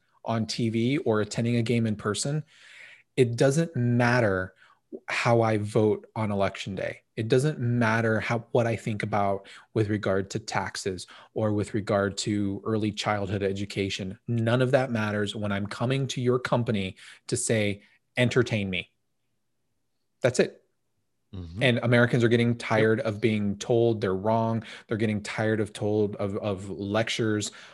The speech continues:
Speaker 1: on how y-, y-, they're bigots, they're homophobes, they're, uh, racists. Um, Americans are sick of it because Americans are not that way.
Speaker 2: Yeah.
Speaker 1: And, and quite frankly, we're being tired
Speaker 2: No.
Speaker 1: of being ca-,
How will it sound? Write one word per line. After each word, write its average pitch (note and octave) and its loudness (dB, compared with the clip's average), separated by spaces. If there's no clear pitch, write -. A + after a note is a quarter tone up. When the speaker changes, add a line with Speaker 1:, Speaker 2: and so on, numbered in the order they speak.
Speaker 1:
on G#2+ -4
how G2+ -2
y-, D#3+ -12
y-, C3+ -4
they're A2 4
bigots, A2+ 4
they're G2+ -2
homophobes, G#2+ 0
they're, G2 0
uh, G#2+ -6
racists. A2+ 0
Um, G2+ -4
Americans C#3 2
are E3 0
sick - 0
of A#2 0
it - -8
because B2+ 6
Americans C#3+ 6
are C3+ 6
not C#3 4
that A2+ 4
way. G#2+ 2
Speaker 2:
Yeah. F2+ -6
Speaker 1:
And, A#2+ 0
and B2 4
quite C#3 4
frankly, C3+ 4
we're A#2+ 8
being B2+ 4
tired C3 8
Speaker 2:
No. D3+ 8
Speaker 1:
of A2 0
being B2 6
ca-, E3+ -2